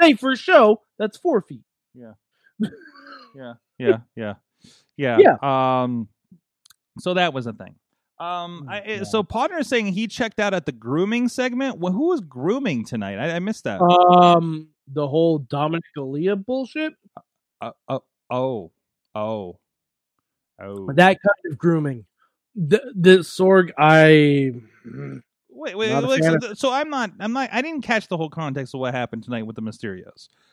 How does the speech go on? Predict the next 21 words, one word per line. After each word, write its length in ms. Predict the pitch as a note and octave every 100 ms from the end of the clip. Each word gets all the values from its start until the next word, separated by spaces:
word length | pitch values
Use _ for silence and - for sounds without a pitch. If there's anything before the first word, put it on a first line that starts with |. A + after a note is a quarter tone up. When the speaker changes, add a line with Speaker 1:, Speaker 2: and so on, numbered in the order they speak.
| _
Speaker 2:
I 60 | -
saw 240 | - G3
a 40 | G3
bit 140 | F3+
of 60 | C#3+
the 80 | A#2+
match, 540 | C#3 G3 G#3+ G#3 -
and, 160 | B2+ B2+
and 240 | B2 B2
there 80 | B2
was 140 | A#2+
an 100 | A#2
interaction 480 | A#2 A#2+ A#2 A2 B2
at 60 | G#2+
the 160 | A#2
end. 400 | E3+ A3 A3 A3 - _ _ _
I, 280 | C#3 C3+ D3+
I'm, 120 | C#3
I'm, 340 | A#2+ C#3 C3+ C3
I'm 240 | B2 C3 B2+
s-, 180 | A#2+